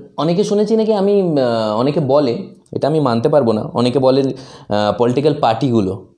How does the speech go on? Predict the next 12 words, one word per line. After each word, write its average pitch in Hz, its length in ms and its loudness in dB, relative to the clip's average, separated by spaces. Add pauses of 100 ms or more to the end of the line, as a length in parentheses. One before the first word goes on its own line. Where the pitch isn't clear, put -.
(540)
নাকি 135 580 -2
নিউজ 160 420 0
চ্যানেল 151 380 0 (920)
কিনে 175 220 2
নেয় 120 180 0
টাকার 113 240 0
লোভ 113 240 0
দেখিয়ে। - 460 -10 (800)
এটা 165 200 0
একদম 143 260 0
মিথ্যে 113 300 -4
কথা। 92 220 -8